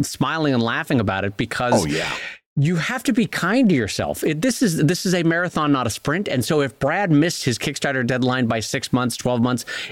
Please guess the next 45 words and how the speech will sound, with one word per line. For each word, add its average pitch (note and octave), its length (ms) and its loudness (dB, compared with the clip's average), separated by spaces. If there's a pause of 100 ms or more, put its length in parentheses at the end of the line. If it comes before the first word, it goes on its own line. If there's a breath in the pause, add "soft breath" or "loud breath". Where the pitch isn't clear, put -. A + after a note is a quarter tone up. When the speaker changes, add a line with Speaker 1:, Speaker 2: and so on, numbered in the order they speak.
Speaker 1:
it's - 240 -6
not E3+ 240 0
the C#3+ 120 4
end C3+ 100 2
of A#2+ 60 2
the A#2 80 2
world. G#2 420 0 (300 loud breath)
Laugh D#3 320 0
about E3+ 320 0
it, F3+ 160 0 (260 loud breath)
pick F3+ 200 0
up - 80 -4
the - 100 0
Speaker 2:
Yep. B2+ 60 0
Speaker 1:
pieces F3+ 400 2
and D3+ 100 4
do D#3 140 4
it E3 60 2
again E3+ 260 2
next E3+ 260 -2
year. A2 120 0
And A#2+ 180 0
it D3 80 4
is C#3+ 140 2
Speaker 2:
<laughs> - 80 0
Yeah. C#3+ 60 2 (120)
Speaker 1:
okay, C#3+ 320 0
you G#2+ 220 2
know? A#2 160 -2 (180)
Speaker 2:
I, F#3 320 -2 (100)
I, D#3 40 2
my D3+ 260 4
thought G#3 420 -2
is, C3+ 540 4
uh, A2+ 300 2
<laughs> - 80 -6
there - 880 0
was D#4+ 240 -2
one C4+ 240 0
year A3 280 0 (220 loud breath)
I C#3+ 120 -2
didn't F#3+ 280 -2
take F#3+ 240 -2
my D3 140 -2
Christmas - 540 -4